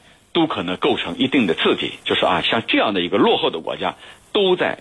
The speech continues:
更新换代，都在进行现代化的改造，那我们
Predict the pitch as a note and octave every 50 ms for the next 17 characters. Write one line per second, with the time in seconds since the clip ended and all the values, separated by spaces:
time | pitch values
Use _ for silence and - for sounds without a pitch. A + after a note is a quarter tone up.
0 | _ _ - C#3+ C3+ B2 - - A#2 A2+ - C#3 G#2+ F2+ F2 F#2 - - - -
1 | - - F#3 D#3+ D#3 - G#2 D#2 - - G2 F2 - E2+ D#2+ - - G#3 D3+ A2+
2 | G2 - - E2+ E2 D#2+ D2 - - B1+ - - D3 - - - - - - -
3 | - - A#2+ A#2+ G#2 F2 D#2 C#2 C#2 F2+ G#2 F#2+